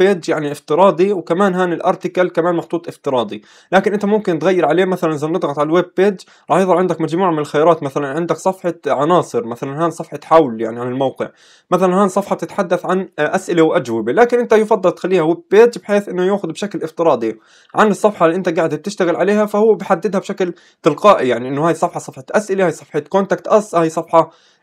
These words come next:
آه، خاصة بال، بالاباوت او حول، يعني انت يفضل تخليهم زي ما هم، ما تعدل عليهم اي شيء. طبعًا هاي الاعدادات لازم تعمل ابجريد. اذا بننزل الاسفل، طبعًا هون نفس الاعدادات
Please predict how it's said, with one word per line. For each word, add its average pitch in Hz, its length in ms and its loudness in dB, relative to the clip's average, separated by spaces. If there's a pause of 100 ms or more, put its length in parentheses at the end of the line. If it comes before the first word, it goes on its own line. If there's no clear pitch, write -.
آه، 143 220 0
خاصة 170 380 2
بال، 143 800 0 (400)
بالاباوت 135 840 4
او 135 140 0
حول، 208 520 4
يعني 208 520 0
انت 202 140 -2
يفضل 185 340 0
تخليهم 180 380 -2
زي 165 140 0
ما 151 120 -2
هم، 214 380 0 (240)
ما 185 160 2
تعدل 165 320 -2
عليهم 165 320 2
اي 135 220 -4
شيء. 135 140 -10
طبعًا 175 300 0
هاي 185 60 0
الاعدادات 151 440 -2
لازم 147 180 -4
تعمل 175 400 -2 (300)
ابجريد. 156 680 0 (340)
اذا 165 140 2
بننزل 202 260 2
الاسفل، 214 340 2
طبعًا 190 240 4
هون 208 200 4
نفس 233 220 0
الاعدادات 180 680 2